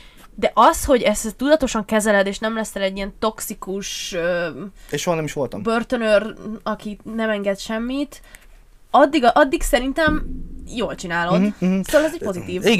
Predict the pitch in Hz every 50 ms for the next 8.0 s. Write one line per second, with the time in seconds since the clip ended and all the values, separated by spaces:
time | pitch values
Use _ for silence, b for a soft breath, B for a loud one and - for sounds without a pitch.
0 | 170 160 165 160 156 151 151 - 147 143 143 135 139 - 214 208 180 151 131 151
1 | 131 135 127 127 131 123 110 120 123 123 113 110 120 120 117 123 120 - - 110
2 | 101 - 104 95 - - 101 98 - 101 104 101 98 101 101 98 101 98 92 -
3 | 110 101 98 98 95 80 60 80 78 87 73 69 62 57 50 58 80 87 98 98
4 | 101 95 95 98 92 87 82 - - 90 80 78 71 69 69 - 85 95 87 85
5 | 76 - - 87 67 71 92 80 80 87 - 80 - 87 87 85 87 90 90 92
6 | 87 - - - 95 87 - 95 95 92 87 92 90 87 98 95 95 98 101 -
7 | - B B B B B B B B - 101 101 101 101 101 101 101 101 95